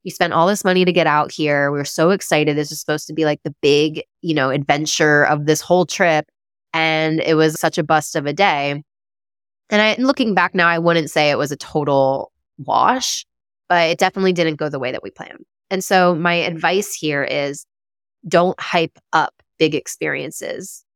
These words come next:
not just to your kids, but to yourself, because more often than not, it's not gonna go the way that you planned, and then you're gonna get really disappointed.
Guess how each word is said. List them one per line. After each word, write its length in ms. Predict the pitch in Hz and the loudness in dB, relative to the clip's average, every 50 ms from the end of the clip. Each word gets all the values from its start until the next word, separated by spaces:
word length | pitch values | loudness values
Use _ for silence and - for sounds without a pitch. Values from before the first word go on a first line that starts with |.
| _ _ _ _ _ | _ _ _ _ _
not 200 | 190 202 226 - | 0 0 0 2
just 240 | - 247 226 - - | 0 -2 -2 -2 0
to 80 | 214 | 2
your 120 | 190 175 160 | 2 2 2
kids, 260 | - 185 180 170 151 | 2 0 0 0 0
but 100 | 147 - | -6 -8
to 160 | - - 175 | -6 -4 -2
yourself, 680 | 151 139 156 - - 165 - - - - - - - _ | -2 -2 -2 -2 -4 -2 -2 -2 -4 -6 -10 -14 -20 _
because 720 | _ 180 165 - 180 170 160 160 160 160 165 - - - - _ _ _ _ _ _ | _ -10 -6 -2 0 2 2 2 2 0 -4 -8 -12 -16 -18 _ _ _ _ _ _
more 220 | 180 170 180 185 180 | -2 2 2 4 4
often 320 | 175 170 - - 170 160 | 2 0 0 -2 0 0
than 140 | 160 160 156 | 0 0 2
not, 280 | 156 156 151 151 147 | 2 2 2 2 2
it's 140 | - 156 - | -2 -2 -2
not 160 | 165 151 151 | -2 -2 -2
gonna 180 | - 160 151 156 | -2 -4 -2 0
go 140 | 156 156 151 | 0 0 0
the 80 | 151 | 0
way 140 | 147 147 147 | 0 -2 0
that 180 | 143 151 - - | 0 -2 -2 -4
you 100 | 151 139 | -8 -8
planned, 580 | - - 143 147 151 147 170 226 262 285 220 - | -6 -6 -4 -2 0 0 0 0 -2 -4 -6 -4
and 180 | - 151 147 147 | -4 -4 -2 -2
then 80 | 147 | -2
you're 100 | 147 151 | -2 -2
gonna 140 | 147 147 147 | -2 -2 -2
get 160 | 143 143 - | -2 -4 -2
really 220 | - 151 143 143 139 | -2 -2 -2 -2 -2
disappointed. 840 | 147 147 - - - - 135 151 156 160 - - - - - - | -2 -4 -6 -8 -8 -8 -6 -6 -6 -8 -6 -4 -2 -2 -2 -4